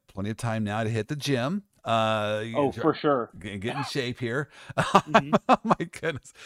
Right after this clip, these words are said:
Speaker 1: Yeah, that's, uh, that's the scariest thing about
Speaker 2: Ooh.
Speaker 1: doing any kind of YouTube
Speaker 2: Courtroom,
Speaker 1: thing.
Speaker 2: courtroom quarterback.
Speaker 1: All right. Courtroom
Speaker 2: Maybe.
Speaker 1: quarterback. Courtroom
Speaker 2: Instead of,
Speaker 1: quarterbacks.
Speaker 2: instead of a couch, instead of back seat or couch quarterback.
Speaker 1: Yeah,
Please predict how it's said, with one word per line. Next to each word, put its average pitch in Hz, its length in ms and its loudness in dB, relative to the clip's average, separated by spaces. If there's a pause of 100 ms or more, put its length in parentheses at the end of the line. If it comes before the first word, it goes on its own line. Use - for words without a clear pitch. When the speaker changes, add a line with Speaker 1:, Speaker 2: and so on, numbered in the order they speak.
(180)
Speaker 1:
Yeah, 123 180 6
that's, 107 240 2
uh, 92 180 -2 (320)
that's 330 300 6
the 202 80 0
scariest 170 520 4
thing 135 260 2
about 110 360 0
Speaker 2:
Ooh. 113 40 -4
Speaker 1:
doing 92 580 -2 (340)
any 139 220 0
kind 131 180 4
of 294 80 8
YouTube 208 160 -2
Speaker 2:
Courtroom, 254 340 2
Speaker 1:
thing. 50 160 -12 (640)
Speaker 2:
courtroom 254 580 2
quarterback. 156 640 6 (1300)
Speaker 1:
All - 80 6
right. 170 400 4 (640)
Courtroom 151 360 4
Speaker 2:
Maybe. 185 140 4
Speaker 1:
quarterback. 127 520 0 (240)
Courtroom 127 440 0
Speaker 2:
Instead - 220 2
of, - 60 2
Speaker 1:
quarterbacks. 107 180 0
Speaker 2:
instead 196 180 2
of 190 80 2
a - 20 -6
couch, 175 380 2
instead 196 220 -2
of 170 160 -2
back 175 220 0
seat 180 160 -2
or 170 120 -2
couch 165 280 -4
quarterback. 175 440 -4 (540)
Speaker 1:
Yeah, 107 400 -4